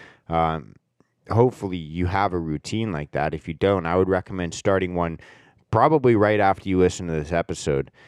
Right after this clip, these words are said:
Um, I would say think about some of the vices that your brain is going to want to do. Think about some of the vices that are going to feel intriguing for you, uh, that, that maybe you've fallen into in the past, and prep yourself for those battles before they come.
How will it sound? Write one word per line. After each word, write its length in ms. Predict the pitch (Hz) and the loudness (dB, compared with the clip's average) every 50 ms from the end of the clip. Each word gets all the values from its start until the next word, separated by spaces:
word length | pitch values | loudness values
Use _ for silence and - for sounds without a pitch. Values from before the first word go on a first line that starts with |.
| - - _ _ _ _ - | -20 -20 _ _ _ _ -10
Um, 480 | - 85 87 87 87 87 85 85 85 - _ _ _ _ _ _ _ _ _ _ _ _ _ | -4 -2 0 0 0 0 -2 -4 -6 -10 _ _ _ _ _ _ _ _ _ _ _ _ _
I 120 | - 107 110 | -2 2 2
would 180 | 110 107 98 | 2 2 0
say 400 | - - 113 107 107 107 104 101 - _ _ _ _ _ _ _ _ _ _ _ _ _ _ _ _ _ _ - - - | 0 2 2 4 4 2 0 -2 -6 _ _ _ _ _ _ _ _ _ _ _ _ _ _ _ _ _ _ -18 -18 -16
think 300 | - - 143 151 160 156 | -6 0 0 0 2 2
about 260 | 147 113 110 104 98 | 2 4 4 2 2
some 200 | - - 113 113 | 0 -2 0 2
of 40 | 113 | 2
the 100 | 113 98 | 2 2
vices 500 | 76 87 98 104 110 - - 107 87 85 | 2 2 2 2 2 0 -4 -6 -4 -4
that 80 | 92 | -2
your 120 | 87 90 87 | -2 -2 -2
brain 380 | 80 - 92 98 101 113 117 | -2 0 0 2 2 0 0
is 100 | 113 101 | -2 -4
going 300 | - - 98 98 101 101 101 | -2 0 0 0 0 0 -2
to 320 | - 107 92 87 87 85 - | 0 2 2 2 2 0 -2
want 480 | 92 92 87 95 101 107 120 117 95 - | -4 -6 -2 0 2 2 0 0 -4 -6
to 120 | - 98 | -6 -6
do. 400 | 80 73 101 110 98 60 50 - - _ _ - - - - _ _ - | -4 -2 0 0 0 -2 -4 -10 -18 _ _ -20 -20 -20 -20 _ _ -4
Think 200 | - 107 98 98 | -4 -4 -2 0
about 240 | 104 104 107 98 | 0 2 2 0
some 140 | - - 107 | 0 -4 -4
of 40 | 107 | -2
the 80 | 101 92 | -2 0
vices 380 | 82 98 101 101 98 101 90 | 0 0 0 0 -4 -4 -2
that 120 | 92 101 95 | 0 0 2
are 80 | 95 | 0
going 220 | 85 95 101 104 101 | 0 0 0 0 -2
to 60 | 95 | -4
feel 340 | - - - 104 104 101 95 | -6 -6 -4 0 0 2 0
intriguing 680 | 90 85 78 - - - 104 107 107 98 104 98 90 80 | 0 -4 -6 -10 -8 -6 -4 -4 -4 -4 -4 -4 -6 -6
for 320 | - - 78 69 65 65 | -6 -4 -2 -2 -2 -4
you, 260 | 67 60 55 58 - _ _ - - _ _ - | -6 -8 -12 -16 -18 _ _ -20 -20 _ _ -4
uh, 200 | - 85 82 82 | -2 0 0 0
that, 380 | 80 85 90 87 78 - 90 92 | 0 0 -2 -2 -4 -6 -6 -4
that 180 | 98 92 87 | -4 -2 -2
maybe 240 | 98 104 107 107 110 | -2 -2 -2 -2 -2
you've 180 | 107 104 98 - | -2 -2 -4 -2
fallen 400 | - - 101 101 104 101 95 95 | -2 0 0 2 2 0 -2 -4
into 320 | 95 95 87 - 104 98 | -6 -6 -6 -4 -2 -2
in 80 | 92 85 | -2 -2
the 100 | 82 76 | -4 -4
past, 440 | - - 113 113 107 101 - - | -4 -2 -2 0 0 -2 -2 -6
and 160 | 101 95 85 - | -10 -10 -10 -8
prep 320 | - - 120 127 127 - | -4 -2 -2 -2 -2 -2
yourself 420 | 131 117 98 - - 98 95 87 | -2 -4 -2 0 0 0 0 0
for 140 | - - 101 | -2 -4 -2
those 240 | 90 92 92 90 82 | 0 2 0 0 0
battles 420 | - 92 90 92 92 95 92 87 | 0 0 2 2 2 2 0 0
before 460 | - - 95 87 - - 101 101 98 95 | -2 -4 -6 -6 -2 0 2 2 4 2
they 120 | 90 85 | 2 -2
come. 400 | - - - 95 95 85 58 | -4 -6 -6 -6 -6 -6 -8